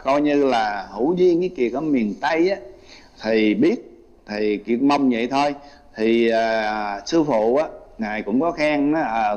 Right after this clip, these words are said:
con cũng, à, đã, à, làm, à, <laughs>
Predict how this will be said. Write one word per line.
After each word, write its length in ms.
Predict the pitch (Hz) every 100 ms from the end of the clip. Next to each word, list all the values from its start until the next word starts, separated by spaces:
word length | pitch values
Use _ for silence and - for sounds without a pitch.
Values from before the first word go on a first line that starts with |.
| 101
con 320 | 127 127 127
cũng, 400 | 110 104 139 165
à, 320 | 156 131 123 117
đã, 560 | 107 107 127 147 139 131 120 - - - - - -
à, 140 | - 123 120 120 117 117 117 117 117 117 120 113 113 - - - - - - - - - - -
làm, 560 | - 113 113 107 104 104
à, 140 | 104 107 - -
<laughs> 420 | - - - -